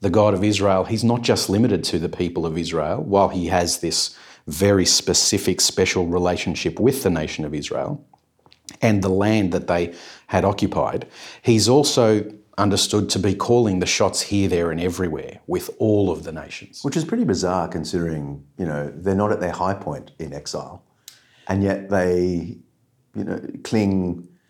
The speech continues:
Speaker 2: not just to their God as a tribal God, but as the universal God.
Speaker 1: Exactly, yeah. There's, there's nothing like a crisis to spark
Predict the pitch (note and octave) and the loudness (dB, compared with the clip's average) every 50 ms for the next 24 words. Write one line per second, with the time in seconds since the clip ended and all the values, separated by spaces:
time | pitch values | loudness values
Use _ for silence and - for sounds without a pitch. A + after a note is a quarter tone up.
0 | _ _ _ _ _ _ _ _ - A2 G#2+ G2+ G#2 A2 G#2 G2 - - - - | _ _ _ _ _ _ _ _ -2 0 0 0 2 0 0 0 0 -4 -4 -2
1 | - A2 F#2+ F2+ F2+ F2 F2 F2 E2+ E2+ F#2+ F#2 F2+ E2+ F#2 F2 E2+ E2 E2 D2+ | 0 2 2 2 2 2 0 0 0 2 2 2 2 2 2 2 2 2 0 -2
2 | D#2 D2+ - - F#2 G2+ G#2 D#2+ - - C2+ C2+ C#2 D2+ D#2+ D2+ D2 C#2+ C#2+ C#2+ | -4 -4 -2 2 2 2 2 0 -4 -6 -8 -8 -8 -8 -6 -4 -4 -4 -4 -6
3 | C#2+ D2 - D#2+ D2+ D#2+ D#2+ D2 D2 E2 E2 - - D#2+ D2+ D2+ B1+ B1+ B1+ - | -10 -10 -10 -8 -6 -4 -4 -4 -4 -4 -6 -6 -8 -8 -8 -6 -8 -8 -10 -12
4 | - _ - A2 G#2 F#2 E2+ A2+ A#2 A#2 A#2 G#2 E2+ D2 - A2+ G#2+ G2+ F#2 F2 | -18 _ -4 -2 -2 0 2 2 2 2 2 -2 -2 0 0 2 2 2 2 2
5 | G#2+ G2 F#2+ - - - - - A#2 G2+ A2 B2 C#3+ D#3+ D#3+ - E3+ D#3+ C3+ B2 | 2 0 0 -2 -4 -4 0 2 2 4 4 4 4 2 2 2 2 2 2 2
6 | A#2+ A2+ - - - - - - G#2+ G2+ G2+ G2+ - - G2 - - - - - | 2 0 -4 -10 -12 -14 -10 -2 -2 0 0 0 -2 -4 -4 -4 -4 -6 -6 -6
7 | - - - - - - G2 G2 F#2+ F#2 - - | -4 -2 -2 -2 -2 0 0 2 2 0 -2 -6